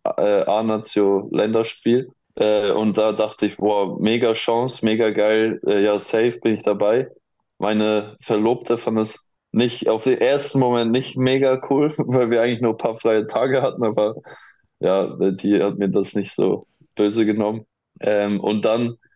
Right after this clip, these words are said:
hat Anna Schöps, war das, glaub ich, dann direkt auch die Flüge gebucht und, und irgendwie um fünf oder so war dann mein Flug schon oder um sieben, weiß ich gar nicht mehr, am gleichen Tag. Und dann fliege ich dahin,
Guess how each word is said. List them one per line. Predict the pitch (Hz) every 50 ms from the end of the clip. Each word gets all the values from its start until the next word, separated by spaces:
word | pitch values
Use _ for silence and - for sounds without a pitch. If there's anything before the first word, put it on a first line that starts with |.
| _ _
hat | 117 110 107 - - -
Anna | 113 123 131 127 120 113
Schöps, | - - - 139 156 156 - - - -
war | 143 135
das, | 135 135 131 -
glaub | - 139 131 131 131
ich, | 127 131 - - - - - -
dann | - 117 113 110 107
direkt | 117 117 107 117 117 117 - -
auch | 113 113 113
die | - 113 110 107 107 104 104 82 -
Flüge | - - - - 131 147 143 156 156 156 156 151 - _ _ _ _ _ _ _ _ _ _ _
gebucht | - 139 139 - 151 165 180 180 180 - -
und, | - - 110 110 117 113 110 - - _ _ _ _ _
und | - - 85 - - 117 117 113 - - - - _ -
irgendwie | 85 82 80 117 120 117 117 120
um | 110 107
fünf | 104 - - - 143 151 160 165 - -
oder | - 107 104 101
so | 101 101 104 104 120 160 - - _ _ _ _ _ _ _ _ _ _ _ _ _
war | 170 117 113 113
dann | 113 110 107
mein | 107 107 104
Flug | - - 131 131 139 135
schon | - - 110 101 101 101 -
oder | - 113 107
um | 110
sieben, | 104 101 110 123 123 113 98 92
weiß | - 90 98 - - -
ich | -
gar | - 98 92 92
nicht | 92 92
mehr, | 95 95
am | 101 98
gleichen | 95 107 110 107 - - 98
Tag. | - 107 101 95 90 - - _ _ _ _ _ _ _ _ _ _ _
Und | - 98
dann | 107 110
fliege | - - 123 123 123 120
ich | 117 -
dahin, | 110 104 107 117 123 156 170